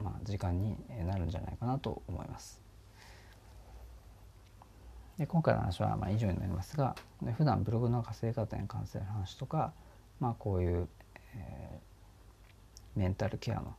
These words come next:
話とかもたまに、えー、しているので、えー、まあ、そちらもぜひ、あの、今後も話していこうと思うんで、もしよかったらフォローよろしくお願いします。で、まあ、仕事が、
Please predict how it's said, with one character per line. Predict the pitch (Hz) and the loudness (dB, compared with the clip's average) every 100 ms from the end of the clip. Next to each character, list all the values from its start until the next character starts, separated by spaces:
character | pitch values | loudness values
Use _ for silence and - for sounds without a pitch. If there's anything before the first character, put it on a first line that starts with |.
| - | -8
話 | 110 - - | -4 -4 -4
と | - | -8
か | - | -4
も | 113 101 - | -4 -4 -6
た | - | -4
ま | 98 | -2
に、 | - - - | -2 -4 -6
え | - - | -6 -6
ー、 | - | -6
し | |
て | - | -4
い | 80 | -2
る | - | -2
の | 82 | 0
で、 | 135 131 - - - - - - - - - - - - - - - - - - - - - - - - - - | 2 0 -2 -14 -20 -20 -20 -20 -20 -18 -18 -18 -20 -20 -20 -20 -20 -20 -18 -18 -16 -12 -12 -14 -20 -20 -18 -8
え | 104 | -2
ー、 | |
ま | 101 | -2
あ、 | 101 | 0
そ | 117 | -2
ち | - | 0
ら | 113 | 2
も | 107 | 2
ぜ | 104 | 2
ひ、 | 104 - | 0 0
あ | - | -4
の、 | - | -6
今 | - 90 | -2 -2
後 | 104 - - - - - - - - | -2 -6 -12 -20 -20 -20 -20 -12 -2
も | 117 | 0
話 | 90 92 87 | 2 4 2
し | |
て | - 69 | -2 -6
い | |
こ | - | -4
う | 98 | -2
と | - | -2
思 | 62 60 | -4 -4
う | |
ん | |
で、 | 73 - | -2 -2
も | - 110 | -2 -4
し | - - | -4 -4
よ | 92 | -4
か | - | -4
っ | |
た | - | -8
ら | - | -4
フ | - | 0
ォ | 110 | 2
ロ | 80 | 0
ー | 95 | -2
よ | |
ろ | - | -8
し | - | -10
く | - | -8
お | |
願 | 127 110 | -8 -8
い | |
し | - 117 | -4 -4
ま | |
す。 | 117 - - - - - - - - - - - - | -4 -8 -20 -20 -20 -20 -20 -20 -18 -18 -18 -18 -8
で、 | - 104 | -2 2
ま | 92 | 2
あ、 | |
仕 | - 131 | 2 2
事 | 127 131 127 127 127 | 4 6 6 6 6
が、 | 143 90 | 4 4